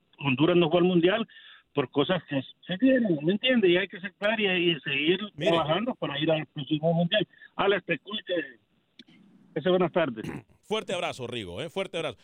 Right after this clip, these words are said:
Speaker 2: Me la tiró al, al tiro de esquina, pero yo creo que duélale a que, por eso dije yo al principio, compañero, o yo no sé si ustedes están de acuerdo conmigo, Costa Rica de la uncaf la más fuerte, o de Centroamérica, pongámoslo así, la más fuerte, no hay más, no busquemos más,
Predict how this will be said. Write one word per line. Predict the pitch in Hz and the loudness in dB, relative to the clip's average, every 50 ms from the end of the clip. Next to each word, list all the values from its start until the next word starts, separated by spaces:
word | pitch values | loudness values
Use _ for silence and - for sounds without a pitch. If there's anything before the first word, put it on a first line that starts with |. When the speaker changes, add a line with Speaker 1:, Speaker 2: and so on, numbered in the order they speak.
| _ _ | _ _
Speaker 2:
Me | _ 139 | _ -8
la | 156 160 | -8 -8
tiró | - 160 160 185 | -8 -6 -8 -6
al, | 202 226 185 | -6 -6 -8
al | 160 160 - | -8 -10 -10
tiro | 202 190 190 | -10 -8 -8
de | 175 151 | -8 -8
esquina, | - - 214 208 156 120 117 123 - _ _ _ _ _ _ | -8 -8 -8 -8 -8 -8 -10 -12 -16 _ _ _ _ _ _
pero | 135 139 143 156 156 147 - _ 135 117 | -6 -6 -4 -4 -6 -6 -8 _ -20 -14
yo | 107 160 180 | -12 -12 -10
creo | - - 180 185 190 202 190 - | -8 -8 -8 -6 -6 -8 -8 -8
que | - 143 135 127 - _ _ _ | -8 -8 -8 -8 -12 _ _ _
duélale | - 135 127 156 190 214 220 220 202 | -16 -10 -8 -8 -6 -6 -6 -8 -8
a | |
que, | - - 165 | -10 -10 -14
por | - - 147 | -12 -10 -10
eso | 175 170 - 208 | -10 -8 -10 -10
dije | 208 196 - 202 | -12 -10 -12 -12
yo | 180 185 | -12 -12
al | 190 - | -12 -12
principio, | - 156 135 - 202 175 156 143 | -14 -16 -14 -14 -14 -14 -14 -14
compañero, | - 139 117 - 127 151 160 139 117 - _ _ _ _ | -14 -14 -12 -12 -10 -8 -8 -10 -10 -14 _ _ _ _
o | - 165 | -8 -8
yo | 254 | -6
no | 370 359 | -6 -6
sé | 254 262 | -6 -6
si | 220 | -6
ustedes | 185 - 220 220 | -4 -4 -4 -4
están | 185 - 208 196 | -4 -6 -10 -10
de | 180 | -10
acuerdo | 143 175 170 165 139 | -10 -8 -8 -8 -10
conmigo, | 117 117 127 113 87 82 _ _ _ _ _ _ _ _ _ | -8 -10 -10 -10 -12 -14 _ _ _ _ _ _ _ _ _
Costa | 185 180 - - 170 | -8 -8 -6 -6 -8
Rica | 170 196 240 277 - - 277 277 - _ _ _ _ _ _ _ 127 | -6 -6 -8 -8 -6 -6 -8 -8 -8 _ _ _ _ _ _ _ _
de | 135 147 | -8 -8
la | 147 | -6
uncaf | 143 135 - - 107 - | -8 -8 -6 -8 -8 -6
la | 147 139 | -8 -8
más | 139 139 - | -8 -8 -10
fuerte, | 107 85 73 _ _ _ _ _ _ _ _ _ _ _ _ | -12 -14 -16 _ _ _ _ _ _ _ _ _ _ _ _
o | - 151 160 | -4 -4 -4
de | 147 | -4
Centroamérica, | 139 147 139 127 131 135 151 147 131 - 110 - | -6 -8 -10 -10 -10 -8 -6 -8 -8 -8 -10 -14
pongámoslo | 104 107 113 117 110 92 | -14 -16 -18 -16 -18 -18
así, | 80 85 _ _ _ _ | -20 -20 _ _ _ _
la | - 107 127 | -10 -8 -8
más | 139 123 | -8 -6
fuerte, | - 107 92 - - 107 | -6 -8 -8 -8 -10 -10
no | 123 165 196 | -6 -4 -4
hay | 185 156 | -4 -4
más, | 135 78 - - _ _ _ _ _ - | -8 -12 -16 -20 _ _ _ _ _ -8
no | 160 196 208 | -6 -6 -6
busquemos | 214 - - 180 165 156 147 | -6 -6 -6 -8 -6 -6 -6
más, | 175 220 214 | -4 -6 -6